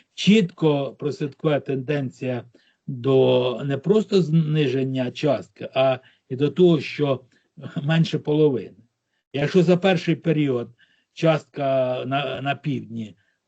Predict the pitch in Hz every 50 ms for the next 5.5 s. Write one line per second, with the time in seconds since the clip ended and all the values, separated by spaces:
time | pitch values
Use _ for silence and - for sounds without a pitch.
0 | - 120 117 117 113 113 - - 143 143 131 - - 147 143 147 139 123 - -
1 | 135 135 131 127 - - - 139 113 113 113 113 123 110 120 139 139 135 127 117
2 | 107 131 123 - _ - 127 131 131 131 127 123 123 - - 135 135 120 - -
3 | 196 208 202 180 143 117 - - 117 107 - _ - - - - _ _ _ _
4 | _ _ _ _ _ - - - 143 147 147 135 147 165 175 151 143 135 127 120
5 | - - 175 202 220 202 156 120 104 -